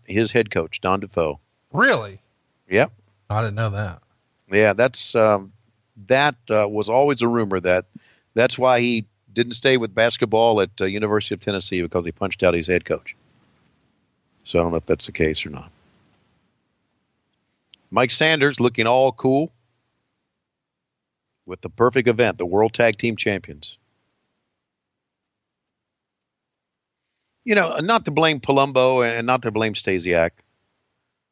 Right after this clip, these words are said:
Speaker 1: but I just, I just, I think this is
Speaker 2: Think this is what?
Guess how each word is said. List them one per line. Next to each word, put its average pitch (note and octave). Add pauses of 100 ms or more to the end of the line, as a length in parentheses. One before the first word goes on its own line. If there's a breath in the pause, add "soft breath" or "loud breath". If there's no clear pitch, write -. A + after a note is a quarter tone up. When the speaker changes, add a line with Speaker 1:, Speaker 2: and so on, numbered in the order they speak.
(360)
Speaker 1:
but A2 (2250)
I F#3+
just, -
I D3+
just, D3+ (420)
I D3+
think C#3
this C3+
is - (3250)
Speaker 2:
Think C#3
this C3
is C3+
what? D#3+